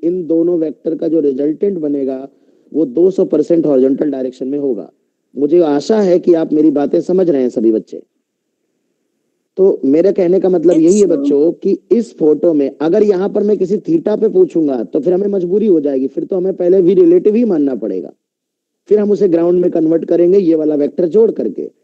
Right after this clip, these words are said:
Speaker 1: पर लोवेस्ट पॉइंट पर ऐसी कोई मजबूरी नहीं है, because we know very well that this particle must be moving towards right relative to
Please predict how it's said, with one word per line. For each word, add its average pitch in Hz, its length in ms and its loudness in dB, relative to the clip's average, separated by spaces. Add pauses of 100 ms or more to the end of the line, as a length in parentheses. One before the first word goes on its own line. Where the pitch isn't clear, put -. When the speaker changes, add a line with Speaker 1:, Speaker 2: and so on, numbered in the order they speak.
(400)
Speaker 1:
पर 143 120 -2
लोवेस्ट 147 500 0
पॉइंट 165 360 0
पर 175 120 0
ऐसी 156 340 -2
कोई 202 240 2
मजबूरी 156 440 2
नहीं 147 200 0
है, 185 220 -2 (400)
because 165 400 -2
we 160 180 0
know 180 280 0
very 180 300 4
well 160 160 2
that 151 220 0
this 147 140 -4 (120)
particle 202 460 0
must 170 280 -2
be 156 100 4
moving 196 500 2 (100)
towards 147 320 0
right 175 480 0 (460)
relative 165 560 4
to 175 140 4